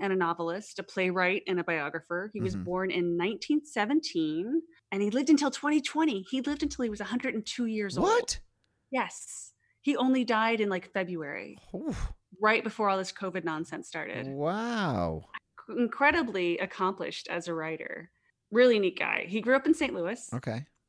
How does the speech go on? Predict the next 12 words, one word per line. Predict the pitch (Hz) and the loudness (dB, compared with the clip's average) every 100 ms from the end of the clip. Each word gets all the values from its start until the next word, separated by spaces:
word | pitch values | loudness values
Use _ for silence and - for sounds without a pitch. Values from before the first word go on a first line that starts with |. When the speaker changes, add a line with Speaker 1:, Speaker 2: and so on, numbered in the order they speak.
| _ | _
Speaker 1:
He | - 226 | -4 -2
was | 220 | -2
the | 214 | -4
son | - 208 208 | -4 -2 0
of | 196 185 | -4 -4
a | 185 175 | -2 -2
synagogue | 175 247 247 240 226 | -2 -2 4 4 4
administrator | 233 214 214 - 208 202 | 2 0 -4 -4 -4 -2
and | 202 | -4
a | 190 | -6
jeweler. | 165 156 160 226 320 - | -6 -4 -4 -6 -10 -12
Speaker 2:
Mm-hmm. | 101 | -12